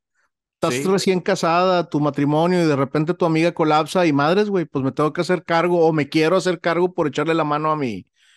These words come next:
Speaker 1: a mi amiga, ¿no? De una niña, güey.
Speaker 2: Sí. Sí, sí, exactamente. Eh, sí, pero tienes razón, o sea, no era, n-, no, no era familiar de sangre, güey, eran amigos.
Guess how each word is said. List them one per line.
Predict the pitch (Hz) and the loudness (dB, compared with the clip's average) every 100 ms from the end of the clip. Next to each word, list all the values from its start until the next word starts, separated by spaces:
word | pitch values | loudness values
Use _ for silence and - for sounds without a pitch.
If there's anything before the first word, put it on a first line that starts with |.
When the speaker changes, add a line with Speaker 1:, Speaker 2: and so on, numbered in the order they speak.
| _ - | _ -10
Speaker 1:
a | 120 | -4
mi | 127 | -2
amiga, | 131 147 165 | 0 0 0
¿no? | 160 143 147 | 0 0 0
De | 143 | 0
una | 147 | 0
niña, | 151 156 156 139 | -2 0 0 -2
güey. | 107 107 _ _ _ | -4 -10 _ _ _
Speaker 2:
Sí. | - 117 104 92 92 _ _ _ _ _ _ _ | -16 -12 -10 -12 -18 _ _ _ _ _ _ _
Sí, | 123 135 143 139 | -10 -8 -10 -14
sí, | - | -16
exactamente. | 131 123 117 123 101 104 120 113 _ _ _ _ _ | -16 -16 -18 -14 -14 -14 -20 -20 _ _ _ _ _
Eh, | - 73 | -18 -16
sí, | - 165 | -10 -10
pero | 151 | -10
tienes | - 120 | -12 -12
razón, | 135 127 110 127 | -12 -14 -10 -10
o | 110 | -12
sea, | 98 | -14
no | 95 | -12
era, | 107 131 - _ _ _ _ _ _ _ _ _ _ - | -10 -10 -12 _ _ _ _ _ _ _ _ _ _ -18
n-, | 113 104 | -18 -16
no, | 123 123 120 | -14 -12 -12
no | 110 123 123 | -12 -10 -8
era | 135 147 | -8 -8
familiar | 147 131 110 110 | -10 -12 -10 -10
de | 127 | -10
sangre, | 131 107 147 | -12 -12 -12
güey, | 123 | -12
eran | 131 135 | -12 -10
amigos. | 113 110 151 160 - _ | -10 -10 -12 -18 -20 _